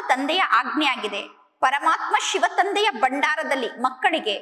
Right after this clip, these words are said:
ಎಲ್ಲಾ ವಸ್ತುಗಳು ಅವಶ್ಯವಾಗಿ ಸಿಗುತ್ತದೆ. ಇಂಥವರು ಬಹಳ ಒಳ್ಳೆಯ ಸೀರೆಯನ್ನು ಉಟ್ಟುಕೊಂಡಿದ್ದಾರೆ, ನಾನು ಇಂತಹ ಒಳ್ಳೆಯ ಸೀರೆಯನ್ನು ಉಟ್ಟುಕೊಳ್ಳಬೇಕು ಅನ್ನುವ ವಿಚಾರ ಮಕ್ಕಳಿಗೆ ಬರಬಾರದು.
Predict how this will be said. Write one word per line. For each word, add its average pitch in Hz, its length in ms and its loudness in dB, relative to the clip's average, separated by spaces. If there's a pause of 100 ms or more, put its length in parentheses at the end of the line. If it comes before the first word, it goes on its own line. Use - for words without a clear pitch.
(320)
ಎಲ್ಲಾ 311 420 2
ವಸ್ತುಗಳು 349 520 0
ಅವಶ್ಯವಾಗಿ 381 840 0
ಸಿಗುತ್ತದೆ. 247 800 -6 (380)
ಇಂಥವರು 370 720 2
ಬಹಳ 254 280 2 (100)
ಒಳ್ಳೆಯ 330 300 4
ಸೀರೆಯನ್ನು 427 540 0
ಉಟ್ಟುಕೊಂಡಿದ್ದಾರೆ, 269 800 0 (460)
ನಾನು 254 540 2
ಇಂತಹ 427 460 2
ಒಳ್ಳೆಯ 311 320 4
ಸೀರೆಯನ್ನು 330 540 0 (180)
ಉಟ್ಟುಕೊಳ್ಳಬೇಕು 277 880 0
ಅನ್ನುವ 330 540 0
ವಿಚಾರ 240 380 0 (400)
ಮಕ್ಕಳಿಗೆ 453 500 0
ಬರಬಾರದು. 240 800 -2